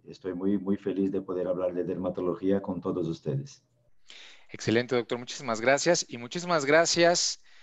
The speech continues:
Speaker 2: Ah, por ahí tuvimos unas cuestiones técnicas y el doctor, mm, nos superapoyó y muchísimas gracias por, por ello.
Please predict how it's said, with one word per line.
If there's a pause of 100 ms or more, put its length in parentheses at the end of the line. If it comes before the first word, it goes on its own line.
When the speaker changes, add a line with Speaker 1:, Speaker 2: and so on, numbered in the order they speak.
(160)
Speaker 2:
Ah,
por
ahí
tuvimos
unas
cuestiones
técnicas
y
el
doctor, (480)
mm,
nos
superapoyó
y
muchísimas
gracias
por,
por
ello.